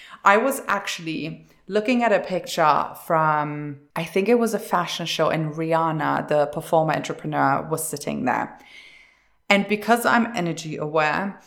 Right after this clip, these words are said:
I actually noticed that her face looked a picture of health.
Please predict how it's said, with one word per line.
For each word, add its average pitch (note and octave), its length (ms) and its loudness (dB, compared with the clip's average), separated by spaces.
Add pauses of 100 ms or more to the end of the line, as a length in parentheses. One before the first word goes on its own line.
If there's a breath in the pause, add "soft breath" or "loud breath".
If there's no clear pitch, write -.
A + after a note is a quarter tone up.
(140 loud breath)
I F3+ 120 4
actually F#3+ 420 4
noticed F3+ 440 -4
that D#3 160 2 (120)
her F3+ 120 0
face G3 600 0 (140)
looked D#3+ 680 0 (500)
a E3 80 4
picture - 680 -2
of D3+ 260 4
health. - 640 -2